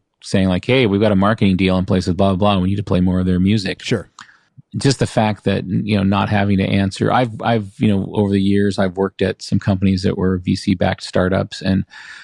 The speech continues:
Speaker 1: you know, all the crap that you have to go through to deal with the V Cs. And, you know, they, they insist you do this, you do this, you do this, you use this partner.
Speaker 2: Yeah.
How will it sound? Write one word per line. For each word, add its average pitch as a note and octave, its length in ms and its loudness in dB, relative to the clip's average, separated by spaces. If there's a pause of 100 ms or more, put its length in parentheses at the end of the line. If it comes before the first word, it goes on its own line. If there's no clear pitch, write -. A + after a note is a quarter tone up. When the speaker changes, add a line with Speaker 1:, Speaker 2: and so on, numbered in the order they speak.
(120)
Speaker 1:
you A2+ 80 2
know, F#2+ 280 2 (240)
all B2 220 -6
the - 100 -6
crap A#2+ 500 -4
that G2 140 -2
you G2+ 100 -2
have G#2 200 -4
to G#2+ 100 -4
go G#2+ 280 0
through F#2+ 460 -4
to - 140 -6
deal G2+ 260 0
with G2 140 -4
the F#2+ 80 -2
V G2+ 180 -2
Cs. G2+ 540 -2
And, G2 100 -4
you G2+ 60 0
know, F#2+ 140 -2 (280)
they, G2+ 180 0 (320)
they A2+ 280 2
insist C3+ 420 0
you F#2 80 0
do F#2 140 0
this, C3+ 320 -2
you - 60 -4
do F#2 120 -2
this, A#2 240 -4
you - 80 -4
do F#2 80 -2
this, A2+ 220 -2
you G2 100 0
use G#2+ 160 2
this A#2+ 140 0
partner. F2+ 540 -2 (480)
Speaker 2:
Yeah. F2 240 -10